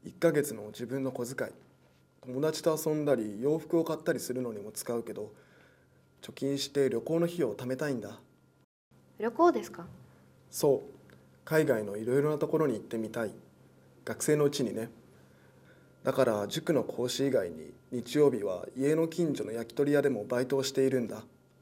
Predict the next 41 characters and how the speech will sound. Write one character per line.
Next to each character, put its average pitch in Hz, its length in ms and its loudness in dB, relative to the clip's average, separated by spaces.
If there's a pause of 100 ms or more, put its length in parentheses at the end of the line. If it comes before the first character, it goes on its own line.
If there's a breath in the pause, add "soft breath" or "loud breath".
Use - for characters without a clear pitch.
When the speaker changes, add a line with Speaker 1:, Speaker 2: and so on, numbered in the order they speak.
(200)
Speaker 1:
お - 60 -4
金 143 200 4
を 147 100 4
貯 139 100 -2
め 143 80 6
る 143 100 4
た 147 120 2
め 143 120 4
に 113 80 2
ね。 113 220 -4 (540 loud breath)
Speaker 2:
へ 214 260 0
え、 208 60 -2
そ 233 160 0
う 262 40 0
な 277 120 2
ん 254 80 -2
で 190 100 -2
す - 80 -10
か。 156 240 -6 (320)
日 208 280 -2
曜 262 140 8
日 233 120 -2
に 285 280 0
焼 208 240 -4
き - 40 -18
鳥 233 180 2
屋 202 100 2
の 175 120 0
バ 165 140 0
イ 180 60 0
ト。 180 300 0 (500 loud breath)
そ - 140 -6
れ 220 80 2
は 233 200 6
忙 226 280 2
し - 140 -4
そ 269 180 4
う 262 60 6
で 196 100 2
す 180 120 -8
ね。 196 340 2